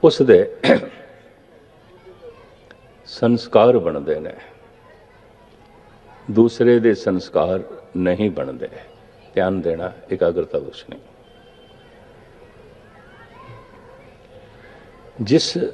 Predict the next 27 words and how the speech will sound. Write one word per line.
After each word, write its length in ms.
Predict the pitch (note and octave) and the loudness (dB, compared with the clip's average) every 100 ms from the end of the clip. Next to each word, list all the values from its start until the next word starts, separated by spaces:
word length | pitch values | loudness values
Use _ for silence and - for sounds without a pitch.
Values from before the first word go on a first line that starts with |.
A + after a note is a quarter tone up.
| - - - - - - - | -12 -20 -20 -20 -20 -20 0
ਕਰਮ 400 | B2+ B2 D3 C#3 | 4 4 4 2
ਦੇ 180 | G#2 F#2+ | 4 2
'ਚ 240 | - - - | 0 -12 -14
ਮਨ 360 | F#2+ G2 B2 B2 | -6 -2 0 -2
ਪੂਰਾ 460 | - G#2+ G#2 A2 | -2 0 4 4
ਨਹੀਂ 400 | F#2+ G2 A2 E2 | 2 0 -2 -4
ਹੈ, 300 | D2+ - - - - - _ _ _ _ _ _ _ - - - - - - | -14 -16 -20 -20 -20 -20 _ _ _ _ _ _ _ -20 -20 -20 -20 -20 -18
ਸਰੀਰ 440 | - A2+ B2+ A#2 | -2 2 4 2
ਕਰ 180 | - E2+ | 2 -2
ਰਿਹਾ, 280 | D#2+ D#2 - - C3 | 0 -4 -4 -6 -2
ਉਹਨੂੰ 200 | B2+ A#2 | -2 0
ਕਰਮ 340 | B2+ A#2+ G#2 | 2 2 0
ਕਾਂਡ 280 | E2 D#2+ D2 | -4 -6 -6
ਕਹਿ 180 | D2 C2+ | -6 -6
ਰਹੇ 140 | - | -10
ਨੇ। 400 | - - - - - - - - - - | -14 -20 -20 -20 -20 -20 -20 -20 -20 -2
ਕਰਮ 280 | A#2 F2 | -2 -2
ਕਾਂਡ, 360 | - - - - - - - - - - - - - - - C3 | -6 -14 -18 -20 -20 -20 -20 -20 -20 -20 -20 -20 -20 -20 -2 0
ਉਹਦੀ 240 | A#2+ B2+ | 2 2
ਅੰਦਰ 280 | B2 A#2 A2 | 4 2 0
ਛਾਪ 420 | - G2 G#2 G#2+ | -2 0 2 0
ਨਹੀਂ 180 | G2+ F2+ | -2 -2
ਬਣੇਗੀ, 460 | D#2+ D2+ D2 C2+ - - - | -4 -6 -8 -14 -18 -12 -2
ਉਹ 40 | |
ਲਿਖਿਆ 360 | G2+ G2+ G#2+ G#2 | 0 2 4 2
ਨਹੀਂ 180 | F#2 F#2+ | 2 -2
ਜਾਏਗਾ, 460 | - A1 - - | -4 -6 -8 -14